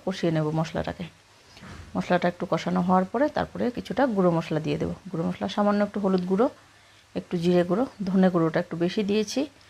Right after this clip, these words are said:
লঙ্কার গুঁড়ো সামান্য একটু, স্বাদ মতো নুন, আর ধনে গুঁড়োর পরিমাণটা জিরা থেকে একটু বেশি দিয়েছি।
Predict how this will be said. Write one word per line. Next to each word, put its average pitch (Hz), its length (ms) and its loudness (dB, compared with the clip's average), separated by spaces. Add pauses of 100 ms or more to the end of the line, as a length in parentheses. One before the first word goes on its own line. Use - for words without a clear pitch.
(220)
লঙ্কার 165 300 0
গুঁড়ো 170 180 2
সামান্য 180 380 2
একটু, 190 180 -4
স্বাদ 165 260 0
মতো 165 220 -2
নুন, 233 300 4 (2750)
আর 180 140 -6
ধনে 170 280 0
গুঁড়োর 165 360 2
পরিমাণটা 170 480 2
জিরা 180 280 4
থেকে 180 280 -2
একটু 233 200 -6
বেশি 160 260 -2
দিয়েছি। 151 360 -4